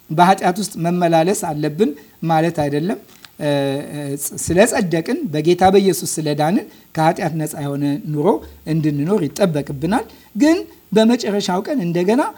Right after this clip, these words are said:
እንዳነሳው ነው። አያችሁ፣ በምድር ላይ የምንኖረው ኑሮ ሲያከትም ህይወታችን ይሄ የለበስነው ስጋ አፈር እንደሆነ ወደ አፈርነቱ ከተመለሰ በኋላ ነፍሳችንና መንፈሳችን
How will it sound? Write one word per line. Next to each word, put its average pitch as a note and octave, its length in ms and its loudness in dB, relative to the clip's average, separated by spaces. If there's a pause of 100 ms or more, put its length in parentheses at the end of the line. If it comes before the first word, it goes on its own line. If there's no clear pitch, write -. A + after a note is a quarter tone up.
(260)
እንዳነሳው E3 640 0
ነው። C#3+ 140 -10
አያችሁ፣ B3+ 440 2 (420)
በምድር G3+ 440 2
ላይ D4 160 6
የምንኖረው G#3+ 640 4
ኑሮ E3 200 0 (340)
ሲያከትም F3 580 0 (380)
ህይወታችን A3 640 4 (280)
ይሄ F3 140 6 (260)
የለበስነው E3+ 600 2
ስጋ E3 200 -2 (160)
አፈር F#3 320 4
እንደሆነ E3 400 2
ወደ F3 180 2
አፈርነቱ D#3 580 0 (400)
ከተመለሰ F#3+ 600 4 (100)
በኋላ D3+ 380 4 (480)
ነፍሳችንና A3+ 920 2
መንፈሳችን F#3 720 -2